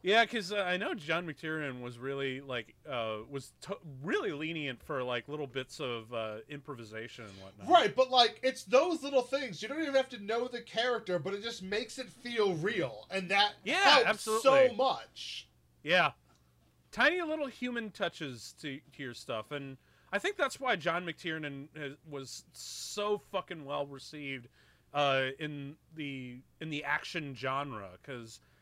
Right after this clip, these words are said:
Speaker 1: uh, if you really listen to some of his approaches to the work, uh, you can tell he has a real respect for not just his audience, but for cinema in general.
Speaker 2: Yeah.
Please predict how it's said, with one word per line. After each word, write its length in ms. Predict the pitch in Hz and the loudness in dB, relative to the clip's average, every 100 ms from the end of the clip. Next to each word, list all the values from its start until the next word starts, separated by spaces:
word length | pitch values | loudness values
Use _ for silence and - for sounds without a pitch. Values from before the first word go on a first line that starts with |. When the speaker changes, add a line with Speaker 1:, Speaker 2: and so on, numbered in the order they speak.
| _ _ 143 | _ _ 0
Speaker 1:
uh, 380 | 143 139 135 143 | 2 4 2 -2
if 140 | 165 | -6
you 140 | 214 208 | -6 -4
really 280 | 427 285 180 | -2 -2 -4
listen 460 | 151 185 - 202 | -6 -6 -6 -6
to 220 | 160 131 151 | -2 -4 -4
some 240 | - 175 | -10 -8
of 140 | 160 143 | -8 -8
his 440 | 147 135 - - _ _ 147 | -10 -10 -14 -16 _ _ -12
approaches 600 | - 165 180 - 143 - | -8 -4 -4 -6 -12 -10
to 120 | 135 | -12
the 80 | 107 | -10
work, 420 | 107 104 110 - _ _ _ _ - | -10 -10 -12 -16 _ _ _ _ -2
uh, 240 | 156 151 139 | 2 4 4
you 280 | 139 139 214 | 0 -4 -8
can 160 | 294 | -8
tell 220 | 220 247 220 | -4 -2 -2
he 180 | 214 | -2
has 280 | 196 190 175 | -2 -2 -2
a 80 | 160 143 135 123 135 | -8 -10 -12 -12 -6
real 260 | 226 277 | 0 0
respect 540 | 240 185 - 175 165 _ | 0 -8 -6 -6 -6 _
for 320 | - 165 147 | -8 -6 -4
not 240 | 143 165 | -4 -6
just 340 | - 175 - - | -8 -18 -18 -16
his 240 | 160 131 | -14 -12
audience, 600 | 120 127 175 220 254 - _ _ _ _ - | -8 -6 -6 -10 -14 -18 _ _ _ _ 2
but 180 | 180 - | 2 2
for 140 | 180 | -6
cinema 400 | - 214 202 196 175 | -4 -4 -2 -2 -2
in 180 | 165 151 | -4 -4
general. 500 | 359 302 104 92 - _ _ _ _ - | -4 -4 -6 -10 -20 _ _ _ _ -8
Speaker 2:
Yeah. 180 | 147 | -4